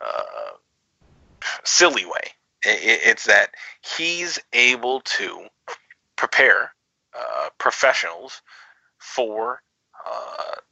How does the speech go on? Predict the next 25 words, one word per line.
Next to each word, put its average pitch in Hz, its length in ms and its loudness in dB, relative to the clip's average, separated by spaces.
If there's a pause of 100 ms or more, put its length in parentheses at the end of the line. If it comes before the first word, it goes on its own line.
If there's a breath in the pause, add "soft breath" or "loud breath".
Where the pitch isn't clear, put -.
the, 113 240 0
the 110 100 4
schedule - 840 4 (180)
of 110 160 0
a 117 40 -4
seventeen-week 117 1200 -2 (100)
N 107 160 0
F 117 160 -2
L - 180 -2
season. 208 360 0 (380)
And, 117 100 0
and 110 240 2
he 113 60 4
does 127 220 8
it 151 100 6
well. 160 180 10 (420 loud breath)
Now, 135 240 6 (100)
when 143 260 0
you, 147 160 -4
when 147 140 2
you 143 80 0
talk 170 220 0
about 127 220 6
what 127 140 8
happens 117 420 2